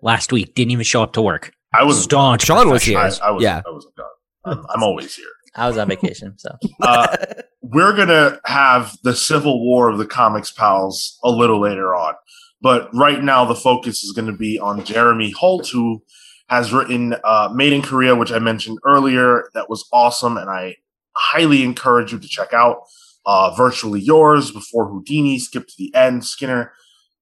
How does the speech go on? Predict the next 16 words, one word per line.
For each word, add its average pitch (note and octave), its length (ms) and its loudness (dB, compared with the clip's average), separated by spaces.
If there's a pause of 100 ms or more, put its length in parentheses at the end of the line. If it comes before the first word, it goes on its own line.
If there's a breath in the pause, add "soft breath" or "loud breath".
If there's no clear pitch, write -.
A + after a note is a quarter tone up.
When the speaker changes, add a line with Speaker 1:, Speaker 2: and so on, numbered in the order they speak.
(640)
Speaker 2:
And E3 200 0 (120)
all G3+ 280 6
of D#3+ 140 0
these F3 300 -6 (320)
books D#3 500 -2
are C3+ 160 2
books C#3+ 560 -2 (140)
that B2+ 300 2 (200)
I E3 160 4
hadn't C#3+ 480 -2
heard - 400 2
of, D2+ 200 -8 (680)
and B2 200 -6
that's D3+ 300 0
what D#3+ 180 0
makes C3 680 -2